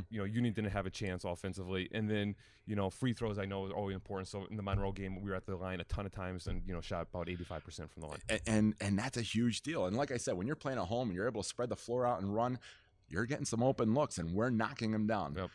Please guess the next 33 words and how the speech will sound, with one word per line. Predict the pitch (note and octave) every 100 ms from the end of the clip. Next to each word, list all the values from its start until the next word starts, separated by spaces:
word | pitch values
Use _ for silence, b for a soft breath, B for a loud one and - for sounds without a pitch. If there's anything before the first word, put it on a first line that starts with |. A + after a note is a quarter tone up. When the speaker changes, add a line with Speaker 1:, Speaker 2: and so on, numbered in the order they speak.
| B
Speaker 2:
You | G#2
know, |
we're | G2 A2+
getting | A#2 A#2
to |
the | C3
free | A#2+ B2+ C#3
throw | A2+ G2
line, | F2+ D#2+ C#2
and | D#2+
we're | G#2
knocking | A#2+ A#2+ A#2+ A2
'em | G#2+
down. | G#2+ A2+ F#2 D#2
You | F#2+
know, |
our, | G2+ - B B
our | A#2+ C3
top | - B2+ -
th-, | - -
uh, | G#2+
free | F#2+ B2+
throw | B2+
percentage | G#2+ F#2+ G#2 F#2
shooters | - G#2+ F2+ F2
are | - G#2+
all | G#2+ A#2
shooting | - B2+ G#2+
seventy-five | - A2 G#2+ A2 G#2
percent | - A2+
and | A2
higher. | G2+ C3+ -
Speaker 1:
Yep. | F#2